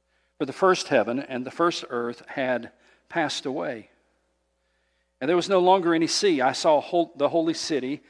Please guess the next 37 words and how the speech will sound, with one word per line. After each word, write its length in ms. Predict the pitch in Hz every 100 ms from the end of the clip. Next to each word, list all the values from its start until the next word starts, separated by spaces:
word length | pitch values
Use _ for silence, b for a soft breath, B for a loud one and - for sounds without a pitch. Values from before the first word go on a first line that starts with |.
| b
the 100 | -
new 240 | 143 151 190
Jerusalem, 540 | 165 175 147 131 151
coming 260 | 151 165 147
down 260 | 147 151
out 220 | 147 147 151
of 120 | 139
heaven 440 | - 185 143 135
from 300 | 139 165 160
God, 320 | 147 120 127 - B B
prepared 440 | 156 - 165 170
as 100 | 160
a 60 | 165
bride 360 | 139 131 131 123
beautifully 400 | 147 160 190 185
dressed 560 | 139 127 127 - - _ b b
for 220 | - 147
her 140 | 131 135
husband. 520 | 160 160 - 110 127 _ b
And 120 | 151 160
I 60 |
heard 420 | 135 185 185 180 -
a 60 |
loud 480 | 147 151 160 196 175
voice 360 | 151 135 151 -
from 260 | - 165
the 80 | 190
throne 400 | 190 170 143 131
saying, 400 | - 127 123 127 - B B
'Now 720 | 135 202 226 147 123 147 - b b b
the 80 | 143
dwelling 500 | 135 135 180 214 226
of 140 | 226
God 300 | 147 131 143 -
is 180 | 151
with 300 | 156 175 165
men, 640 | 180 208 202 139 113 117